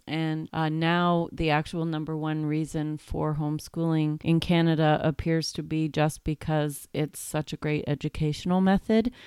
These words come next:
and parents are looking to give their children a great education. So that's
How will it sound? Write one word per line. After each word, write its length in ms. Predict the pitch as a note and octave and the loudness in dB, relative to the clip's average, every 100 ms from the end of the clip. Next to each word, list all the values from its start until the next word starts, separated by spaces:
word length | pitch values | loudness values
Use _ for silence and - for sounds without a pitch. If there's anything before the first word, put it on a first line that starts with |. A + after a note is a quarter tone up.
| - - | -14 0
and 140 | E3 | 2
parents 440 | D#3 D#3+ D#3 D3+ - | 4 2 0 -2 -2
are 120 | D3+ | -2
looking 480 | D3 D3+ D#3 D3 D3+ | -2 -4 -4 -4 -6
to 220 | - E3 | -4 -2
give 260 | D#3+ D#3 C#3 | -2 -4 -2
their 340 | D#3 D3+ D3 | -2 -2 -4
children 640 | D3 - D3 D3 D3+ D3 - - | -8 -8 -6 -4 -4 -4 -6 -8
a 140 | D3 | -8
great 380 | C#3 C#3+ C#3+ C#3 - | -4 -2 -2 -2 -4
education. 840 | C3+ C3 D3 D#3 D3 - C#3 C#3+ | -4 -4 -4 0 0 -2 -8 -10
So 160 | - C#3+ | -8 -4
that's 480 | C#3+ C#3 - - | -2 -2 -6 -16